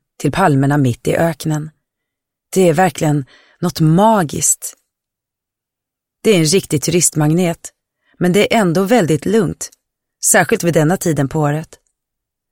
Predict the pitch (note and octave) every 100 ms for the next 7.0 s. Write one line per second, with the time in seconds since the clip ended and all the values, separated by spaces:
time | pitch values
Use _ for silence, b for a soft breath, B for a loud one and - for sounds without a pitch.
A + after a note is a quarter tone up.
0 | _ _ _ - - F#3 D#3 E3 - F#3
1 | - - E3+ E3+ - F#3+ - D#3 D3+ -
2 | - F#3 C#3+ G#3 G#3 D3+ D#3 - _ _
3 | _ _ - F3 G3+ A3+ D3 E3 G3 -
4 | G3+ G3 F3+ C#3+ C3+ C#3 E3 E3 C#3 D3
5 | - _ _ _ _ _ _ _ _ _
6 | E3+ D3+ - E3+ F3 E3+ F3+ C#3+ C3+